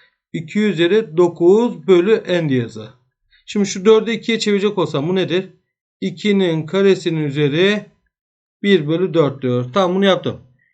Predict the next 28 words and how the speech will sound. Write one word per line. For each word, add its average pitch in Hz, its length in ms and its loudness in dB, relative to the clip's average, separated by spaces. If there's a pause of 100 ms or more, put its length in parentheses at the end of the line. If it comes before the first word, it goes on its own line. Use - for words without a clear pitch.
(180)
İki 175 220 -6
üzeri 202 440 2
dokuz 175 440 0
bölü 139 420 -2
n. 151 480 -2 (760)
Şunu 202 280 -4
sadece 190 380 0
ikiye 185 280 0
böl 151 200 -2
bir, 190 160 0
ikiye - 460 -2
böl 202 160 2
iki. 151 440 -6 (460)
Bu 165 80 -10
da 208 120 0
iki - 320 -6
üzeri 175 600 0
bir 185 340 0
bölü 165 220 0
iki 180 220 -4
olur. 139 480 -2 (300)
Şimdi 160 520 -2 (260)
burada 175 300 2
ne 208 60 4
oldu? 214 220 4
Üstü 190 360 -6
denklem 180 480 0
oluştu. 123 460 -8